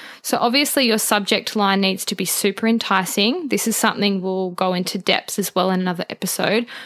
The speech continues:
but length plays a really big role too. So as an exercise, when you're writing an email of your own for your brand, find the last marketing email that you actually read in full and copy and paste it into a doc.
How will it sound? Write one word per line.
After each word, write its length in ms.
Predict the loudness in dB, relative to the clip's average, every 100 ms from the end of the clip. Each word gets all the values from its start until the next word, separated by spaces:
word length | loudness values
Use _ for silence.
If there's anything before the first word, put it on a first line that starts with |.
| -6 -2
but 200 | 0 0
length 520 | 2 2 0 -6 -2
plays 260 | 0 2
a 80 | 2
really 220 | 2 0
big 260 | 0 -2 -2
role 260 | 0 0 -2
too. 460 | 0 0 0 -2 -8 -18 -20 -14
So 180 | -2 2
as 220 | 2 2
an 120 | 0 -2
exercise, 800 | -4 -2 -2 0 2 2 2 0
when 220 | 0 2
you're 280 | 2 0 -2
writing 420 | 0 0 2 2
an 160 | 0 0
email 300 | 0 2 0
of 160 | 0 -2
your 100 | -4
own 360 | -2 0 0 -2
for 160 | -2 0
your 200 | 0 0
brand, 560 | 0 2 2 2 0
find 460 | -2 2 2 2 -2 -12 _
the 140 | -4 0
last 400 | 2 2 2 0
marketing 500 | 0 0 0 0 0
email 540 | 0 2 2 2 -2 -6 -4
that 160 | -2
you 160 | 0 -2 0
actually 440 | -2 0 0 0
read 260 | 2 2 2
in 140 | 0
full 560 | -2 -2 0 2 0 -4 _ -20 -20 -10 0
and 180 | 0 0
copy 340 | -2 2 2
and 120 | 2
paste 360 | 2 0 0 -2
it 100 | -2
into 260 | -2 -2
a 60 | -4
doc. 460 | 0 -2 -2 -14